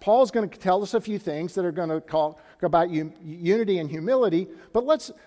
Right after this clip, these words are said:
let's think about these things. Again, encouragement in Christ, consolation of love, fellowship of the Spirit, and affection and compassion. So here's the question.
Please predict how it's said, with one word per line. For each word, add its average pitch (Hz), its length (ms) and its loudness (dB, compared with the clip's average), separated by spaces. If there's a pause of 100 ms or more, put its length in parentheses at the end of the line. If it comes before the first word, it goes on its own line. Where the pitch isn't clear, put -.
let's - 200 -4
think 285 180 -2
about 190 240 4
these 139 220 -6
things. 120 240 -8
Again, 170 240 -2
encouragement 214 640 -4
in 226 80 -6
Christ, 165 440 -2
consolation 208 720 -2
of 165 120 -6
love, 151 280 -2
fellowship 226 460 0
of 208 80 -2
the 190 80 -2
Spirit, 143 380 -4
and 196 120 -6
affection 175 460 -8
and 175 100 -12
compassion. 220 600 -8 (200)
So 254 260 4
here's 254 380 -4
the 247 140 0
question. 226 800 -2